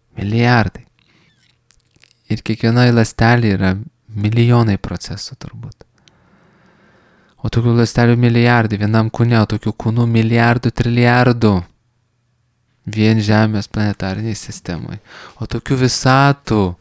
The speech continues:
yra milijardai, trilijardai. Kaip galima viską kontroliuot? Bet, nu, va, tau rodo.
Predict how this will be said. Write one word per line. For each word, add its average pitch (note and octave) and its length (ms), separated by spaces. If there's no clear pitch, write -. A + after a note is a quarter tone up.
yra A2+ 200
milijardai, B2 440
trilijardai. A#2 680
Kaip C3+ 180
galima D3 240
viską D3+ 480
kontroliuot? B2 720
Bet, A2+ 220
nu, B2+ 100
va, B2+ 80
tau C3+ 280
rodo. B2+ 360